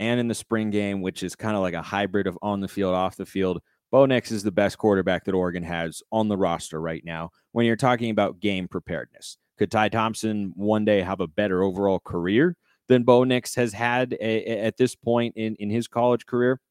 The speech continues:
Yeah, I, I think that's possible. Bo Nix hasn't done anything special. He also hasn't done anything disastrous. He did, as a freshman, beat Nick Saban. That's not, that's, that's not bad.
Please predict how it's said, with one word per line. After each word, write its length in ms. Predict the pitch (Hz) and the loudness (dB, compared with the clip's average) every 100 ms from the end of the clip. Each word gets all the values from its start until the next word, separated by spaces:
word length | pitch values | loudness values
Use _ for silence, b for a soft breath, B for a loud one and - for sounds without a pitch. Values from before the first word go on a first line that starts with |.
| _ | _
Yeah, 200 | 90 85 | 0 0
I, 180 | 73 90 - | -2 -8 -6
I 100 | 104 | -6
think 220 | 117 107 | -4 -2
that's 340 | 107 98 - - _ _ - | 0 0 -4 -16 _ _ -4
possible. 500 | 87 82 98 110 113 | -4 -4 -2 0 2
Bo 200 | 107 104 | 4 2
Nix 200 | 98 - | -2 -2
hasn't 280 | 101 87 | -2 -2
done 140 | 95 92 | -4 -4
anything 300 | 87 - 85 | -6 -8 -14
special. 440 | - 90 - 170 | -6 -6 -2 -2
He 80 | 180 | 0
also 220 | 208 - | -2 0
hasn't 220 | 160 135 | 0 2
done 160 | 127 131 | 2 2
anything 380 | 127 131 123 110 | 2 -2 -4 -4
disastrous. 800 | 104 82 117 156 - 95 - - b b | -4 -2 -2 -2 -4 -4 -4 -8 b b
He 160 | 127 110 | -4 -2
did, 480 | 139 147 113 113 - - | 2 4 4 2 -6 -8
as 140 | 92 | -8
a 60 | 80 | -8
freshman, 460 | - 82 - 101 - 95 | -8 -8 -6 -8 -8 -4
beat 220 | 120 120 | 0 0
Nick 180 | 110 104 | -2 -4
Saban. 380 | - 120 90 73 - | 0 0 0 -4 -12
That's 240 | 107 107 | -14 -10
not, 240 | 107 110 110 87 | -4 -4 -4 -6
that's, 320 | 120 - - _ - | -10 -10 -20 _ -6
that's 140 | 170 | 0
not 140 | 220 | 2
bad. 220 | 214 202 | 6 4